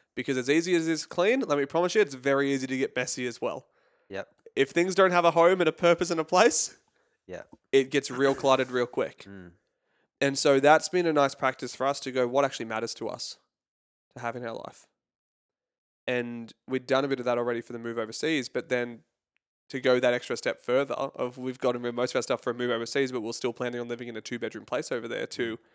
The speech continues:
Speaker 1: we're now living in a space that's not much bigger than most people's living rooms.
Speaker 2: Mm. So what have you got in the, in, in your house, in your tiny house?
Speaker 1: Yeah.
Speaker 2: What are the essentials? What have you got? How many rooms?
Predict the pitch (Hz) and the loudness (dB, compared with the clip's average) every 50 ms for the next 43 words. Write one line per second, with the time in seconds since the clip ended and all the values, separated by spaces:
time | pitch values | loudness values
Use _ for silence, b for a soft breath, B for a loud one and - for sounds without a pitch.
0 | b b b b - 127 139 147 156 147 139 135 135 127 135 131 127 123 120 - | b b b b 0 0 2 4 6 4 4 4 0 -2 -2 -4 -4 -6 -8 -6
1 | - - 127 123 120 - - 127 110 - - 123 127 - - 123 117 - - - | -4 -2 -2 -2 -2 -2 -4 -6 -6 -6 -4 -4 -4 -2 -2 -4 -6 -6 -8 -8
2 | 123 120 123 117 - 120 117 113 - b b b b b - 120 117 - 135 120 | -6 -6 -6 -6 -4 -6 -6 -8 -10 b b b b b -4 -4 -4 -2 -4 -4
3 | 113 101 110 104 113 123 123 117 - - - - - - - - _ _ 101 101 | -4 -6 -8 -10 -10 -10 -10 -12 -14 -16 -16 -16 -16 -16 -16 -16 _ _ -20 -20
4 | 95 - _ _ _ _ _ _ _ _ _ _ _ _ _ _ - - 113 110 | -20 -20 _ _ _ _ _ _ _ _ _ _ _ _ _ _ -10 -8 -6 -4
5 | 135 147 156 143 143 123 - 92 95 - 98 110 101 101 95 87 - - - _ | -4 -4 -4 -6 -10 -8 -8 -8 -8 -8 -8 -12 -12 -12 -12 -12 -12 -14 -18 _
6 | - 98 95 95 92 90 _ _ _ _ _ - 98 98 98 98 95 92 98 98 | -14 -14 -14 -14 -18 -20 _ _ _ _ _ -20 -18 -14 -12 -12 -10 -10 -8 -8
7 | 98 101 110 - - - 98 95 92 87 - - 107 110 110 110 104 110 113 123 | -8 -8 -8 -10 -16 -18 -16 -16 -16 -16 -14 -12 -10 -10 -10 -10 -12 -12 -12 -12
8 | 151 180 - - - - - 143 156 156 156 151 139 120 117 127 120 110 - - | -12 -16 -18 -20 -14 -6 -2 0 2 2 2 2 0 -2 -4 -10 -12 -12 -12 -12
9 | 98 101 - - 95 87 90 98 98 98 95 101 92 87 - - - - 101 104 | -14 -14 -16 -20 -20 -20 -16 -16 -16 -16 -16 -20 -20 -18 -18 -18 -16 -16 -16 -14
10 | 107 98 85 90 92 101 104 98 90 _ _ _ | -14 -16 -16 -16 -18 -16 -16 -18 -20 _ _ _